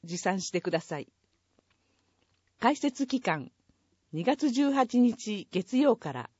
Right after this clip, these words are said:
三月十五日金曜、午前九時から午後五時、土曜、日曜を除く。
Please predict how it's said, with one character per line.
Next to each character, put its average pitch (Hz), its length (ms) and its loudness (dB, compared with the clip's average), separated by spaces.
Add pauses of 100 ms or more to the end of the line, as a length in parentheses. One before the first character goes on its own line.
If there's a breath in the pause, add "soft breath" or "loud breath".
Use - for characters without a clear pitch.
(240)
三 277 320 2
月 202 300 0
十 220 240 2
五 220 120 2
日 156 400 -6 (160)
金 226 260 2
曜、 196 300 0 (540)
午 285 160 2
前 240 200 2
九 247 140 -2
時 214 140 -4
か 143 140 -6
ら 120 120 -6 (140)
午 254 160 0
後 156 140 2
五 156 140 4
時、 127 220 -16 (680)
土 180 120 0
曜、 262 300 2
日 151 360 -4
曜 254 160 4
を 151 60 -2
除 127 300 -6
く。 113 200 -16